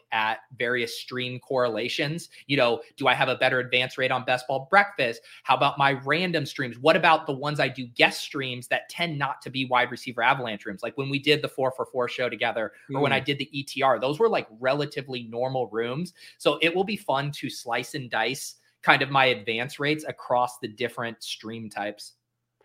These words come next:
Speaker 2: Yeah, I, actually, that will be funny 'cause <laughs> so if you guys are really enjoying these drafts, you really better hope Pete has some good advance rates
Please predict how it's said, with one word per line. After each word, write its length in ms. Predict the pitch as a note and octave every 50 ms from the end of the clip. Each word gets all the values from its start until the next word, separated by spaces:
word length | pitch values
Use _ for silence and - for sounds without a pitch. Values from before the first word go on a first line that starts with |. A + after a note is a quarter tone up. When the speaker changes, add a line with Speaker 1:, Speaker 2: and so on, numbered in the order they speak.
| _ _ _ _ _ _
Speaker 2:
Yeah, 220 | - C3 B2+ A#2 G#2+ -
I, 140 | C#3 F3 F3
actually, 240 | G3 G3 - A3 F#3+
that 180 | F3+ E3 D#3+
will 80 | D#3+ D#3+
be 80 | D#3
funny 260 | C#3 - - D3 C#3+ C3
'cause 200 | D#3+ D3 - - E3+ - - - -
<laughs> 280 | - - - - - B2+
so 160 | - F#3 G#3
if 80 | G3+ G#3
you 60 | A3
guys 140 | B3 B3+ G#3+
are 60 | G3
really 240 | F#3+ G#3 G3+ F3+ E3+
enjoying 380 | D#3 D3 C3 F3 F3 F3 E3
these 160 | D#3+ D3+ -
drafts, 280 | - D#3 D#3 C#3+ B2+ -
you 60 | C#3
really 160 | D3+ E3+ F3
better 160 | E3+ D#3+ D3+ C3
hope 180 | E3+ D#3 -
Pete 220 | - - F#3+ D#3+ C3
has 180 | - C3+ C3+
some 140 | - C#3+ C3+
good 140 | B2 D3+ C#3
advance 340 | C3+ C3+ C#3 C#3+ C3+ - -
rates 320 | B2+ B2 A#2 - - -